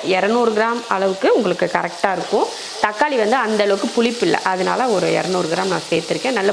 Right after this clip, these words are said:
புளிப்பு தக்காளியா இருந்தா நீங்க ஒரு மு-, நூத்தம்பது கிராம் அளவுக்கு தக்காளி சேர்த்துக்கோங்க. எண்ணிக்கையில எடுக்கிற மாதிரி இருந்தா ஒரு மூணு தக்காளி இப்படி எடுத்துக்கோங்க. அடுத்ததா சிக்கன் பார்த்தீங்கன்னா, நல்ல பெரிய பீஸா,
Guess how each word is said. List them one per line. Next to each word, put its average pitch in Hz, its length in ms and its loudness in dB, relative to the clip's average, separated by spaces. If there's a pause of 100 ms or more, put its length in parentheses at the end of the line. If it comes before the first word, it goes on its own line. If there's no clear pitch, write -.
புளிப்பு 254 320 0
தக்காளியா 175 440 0
இருந்தா 170 200 0 (420)
நீங்க 208 240 4
ஒரு 190 100 2 (100)
மு-, 190 160 2
நூத்தம்பது 196 480 2
கிராம் 226 260 0
அளவுக்கு 180 320 0
தக்காளி 175 360 -2
சேர்த்துக்கோங்க. 175 440 -2 (160)
எண்ணிக்கையில 190 440 2
எடுக்கிற 175 320 2
மாதிரி 170 160 0
இருந்தா 226 160 2 (100)
ஒரு 175 160 2
மூணு 170 180 4 (100)
தக்காளி 170 360 0 (420)
இப்படி 175 220 0
எடுத்துக்கோங்க. 160 480 -4 (1700)
அடுத்ததா 190 360 0 (140)
சிக்கன் 247 360 0
பார்த்தீங்கன்னா, 180 440 0
நல்ல 190 180 2 (120)
பெரிய 202 220 4 (100)
பீஸா, 175 220 -2